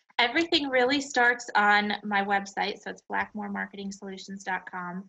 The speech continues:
And I have free resources there you can, uh, download. I'm working on a free resource right now about how to, uh,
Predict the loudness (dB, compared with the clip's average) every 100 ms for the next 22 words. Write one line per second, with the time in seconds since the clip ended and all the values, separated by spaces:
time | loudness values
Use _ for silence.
0 | -8 -2 -2 -2 -6 -14 _ _ _ -2
1 | -2 -2 -4 -2 0 0 -4 -8 -6 -4
2 | -4 -4 -8 -6 -8 -4 0 2 2 0
3 | -8 -12 -10 -8 -8 -10 -14 _ -16 -12
4 | -12 -6 -2 -2 -2 -2 -4 -8 -10 -12
5 | -8 -6 -6 -4 -4 -4 -6 -6 -6 -6
6 | -8 -8 -6 -6 -6 -6 -6 -4 -4 -2
7 | -2 -2 -4 -4 -4 -6 -4 -4 -6 _
8 | _ _ -12 -2 2 2